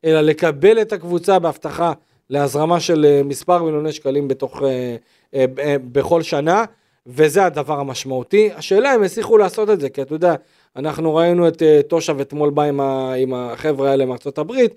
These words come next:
ו-, וזה ככה נותן תקווה לאוהדים,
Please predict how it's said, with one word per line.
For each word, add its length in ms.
ו-, 1200
וזה 220
ככה 280
נותן 420
תקווה 420
לאוהדים, 540